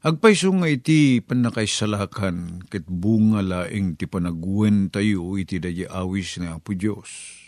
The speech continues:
Isu dayta ti makunkuna nga may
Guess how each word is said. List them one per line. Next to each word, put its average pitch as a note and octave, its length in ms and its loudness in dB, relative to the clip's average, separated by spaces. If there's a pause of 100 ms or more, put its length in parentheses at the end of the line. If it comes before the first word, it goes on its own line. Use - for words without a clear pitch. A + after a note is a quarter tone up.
(1200)
Isu - 240 2
dayta A#2+ 240 4
ti F#2 560 0 (640)
makunkuna G#2+ 600 2 (260)
nga F2+ 80 -6
may E2+ 240 -6